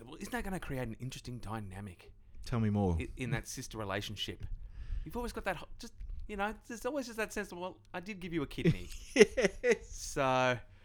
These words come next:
Speaker 1: you know, every time Christmas comes around, you, you'd be wanting a pretty good gift, wouldn't you?
Speaker 2: Yeah,
Speaker 1: "Ah,
Speaker 2: yep, so
Speaker 1: ah, a gi-, a gift voucher, that's nice.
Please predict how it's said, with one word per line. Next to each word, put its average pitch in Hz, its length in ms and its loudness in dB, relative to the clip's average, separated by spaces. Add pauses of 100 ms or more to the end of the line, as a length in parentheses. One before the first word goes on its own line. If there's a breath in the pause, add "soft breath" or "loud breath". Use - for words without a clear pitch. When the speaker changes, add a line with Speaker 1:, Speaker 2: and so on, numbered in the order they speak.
(140 loud breath)
Speaker 1:
you 143 80 -4
know, 156 120 2
every 185 160 0
time 180 180 -4
Christmas 196 320 -6
comes 190 220 -4
around, 190 560 0
you, 196 80 -14 (220)
you'd 214 100 -12
be 254 80 -6
wanting 247 220 -4
a - 20 -6
pretty 139 180 -6
good 113 160 -8
gift, - 240 -6
wouldn't 98 200 -6
you? - 500 -10
Speaker 2:
Yeah, 156 280 6
Speaker 1:
"Ah, 170 40 -2 (200)
Speaker 2:
yep, 147 340 4
so - 180 0
Speaker 1:
ah, 175 100 6
a 143 60 2
gi-, - 160 -6
a 139 80 -2
gift 170 200 -10
voucher, 151 320 -4
that's - 280 -10
nice. 156 360 -6